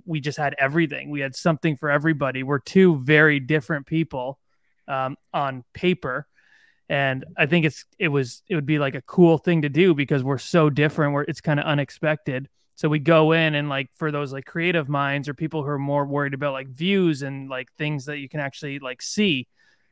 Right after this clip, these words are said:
that's where I come in. And then the people who are worried about, like, "Oh yeah, like, the experience, the experience," we got that with Anna now. And we s-, got to talking and we're like, "Yeah, let's do, like, let's set up, like, an informal kind of team. We're not gonna,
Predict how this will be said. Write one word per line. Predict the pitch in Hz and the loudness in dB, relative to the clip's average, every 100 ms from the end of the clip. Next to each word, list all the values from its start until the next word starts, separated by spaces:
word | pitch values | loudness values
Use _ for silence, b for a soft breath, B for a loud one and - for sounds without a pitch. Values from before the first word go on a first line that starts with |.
| _ _ _ | _ _ _
that's | 156 151 - - - | 2 2 0 -12 -6
where | 185 170 | 4 6
I | 170 | 6
come | - 147 | 4 0
in. | 139 131 | 0 -4
And | 135 | -4
then | 135 135 | -4 -4
the | |
people | 123 156 156 | -2 -2 0
who | 139 | 2
are | 147 143 | 2 2
worried | 147 143 139 | 2 2 0
about, | 135 139 147 | 0 0 0
like, | 143 135 - - - | 0 -2 -4 -20 -2
"Oh | 170 160 | 0 2
yeah, | 160 156 | 2 0
like, | 143 131 - | -2 -6 -8
the | 151 | -12
experience, | 131 - 208 185 139 | -12 -2 2 2 0
the | 143 | -8
experience," | 131 - 180 139 | -8 -2 0 -2
we | - 131 | -8 -4
got | 139 127 | -4 -4
that | 139 135 - - | -8 -8 -10 -12
with | 143 131 _ _ - | -10 -10 _ _ -2
Anna | 170 180 | 2 2
now. | 147 131 123 127 | 0 0 -2 -4
And | 135 147 | -8 -6
we | 143 139 | -4 -2
s-, | 131 - _ _ _ _ - | -4 -12 _ _ _ _ 0
got | 156 147 | 2 2
to | |
talking | 147 143 135 156 196 190 | 0 0 -2 2 2 4
and | 156 | 2
we're | 143 | 0
like, | 139 139 131 _ _ _ - | 0 -2 -4 _ _ _ 0
"Yeah, | 185 | 4
let's | 180 - | 4 4
do, | 190 | 4
like, | 190 175 | 6 6
let's | 165 156 - 214 | 2 -2 -4 -8
set | 190 185 | 0 0
up, | 185 | 2
like, | 180 165 | 0 0
an | 147 - _ _ - | -2 -4 _ _ -6
informal | 170 156 - 170 175 170 160 151 - | -6 -4 -2 0 2 2 0 -2 -4
kind | 160 151 | -4 -4
of | 131 | -6
team. | - 175 139 120 | -4 -4 -4 -6
We're | 135 | -6
not | 143 131 | -6 -4
gonna, | 151 139 | -6 -6